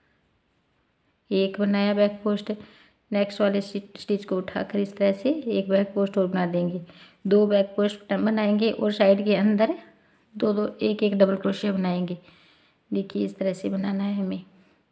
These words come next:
फिर ये हमारी सही side है, तो सही side से आप front post बना लीजिए और side में एक एक double क्रोशिया। तो इसे मैं आपको थोड़ा लंबा करके दिखाती हूँ। देखिए मैंने ये पट्टी बना के complete कर दी है।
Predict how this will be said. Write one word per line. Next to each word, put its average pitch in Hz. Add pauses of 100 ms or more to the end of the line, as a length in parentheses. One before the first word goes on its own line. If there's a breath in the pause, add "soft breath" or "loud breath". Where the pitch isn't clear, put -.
(600 soft breath)
फिर 214
ये 208
हमारी 196
सही 196
side 185
है, 185
तो 196
सही 190
side 196
से -
आप 196
front 196
post 202
बना 214
लीजिए 214 (320 loud breath)
और 208
side 190
में 196
एक 196
एक 190 (100)
double 180
क्रोशिया। 185
तो 196
इसे 196
मैं 196
आपको 196 (140)
थोड़ा 190
लंबा 185
करके 185
दिखाती 190
हूँ। 185 (500)
देखिए -
मैंने 214
ये 226
पट्टी 220
बना 208
के 208
complete 208
कर 202 (100)
दी 208
है। 240